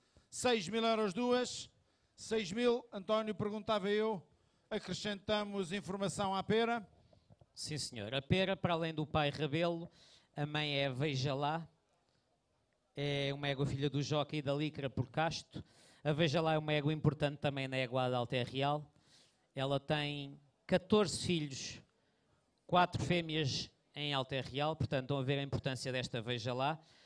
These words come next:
Speaker 2: Por causa disso, a Cudelaria de Alter tem que fazer opções e vai rodando a sua genética,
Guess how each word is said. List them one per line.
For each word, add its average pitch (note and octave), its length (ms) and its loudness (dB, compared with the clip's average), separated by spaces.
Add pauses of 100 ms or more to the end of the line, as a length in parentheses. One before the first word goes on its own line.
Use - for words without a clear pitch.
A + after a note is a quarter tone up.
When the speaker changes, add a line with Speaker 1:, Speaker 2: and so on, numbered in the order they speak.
(240)
Speaker 2:
Por - 140 0
causa F3 300 2
disso, F3+ 400 -2
a C#3 80 -4
Cudelaria D#3+ 340 2
de E3 60 4
Alter D#3 260 2
tem C3+ 160 -6
que - 60 -8
fazer C3+ 200 -2
opções C#3+ 480 -2
e D3+ 120 -2
vai C#3+ 400 0
rodando D3+ 560 0
a C3+ 60 -2
sua C#3+ 220 -2
genética, F3 720 -4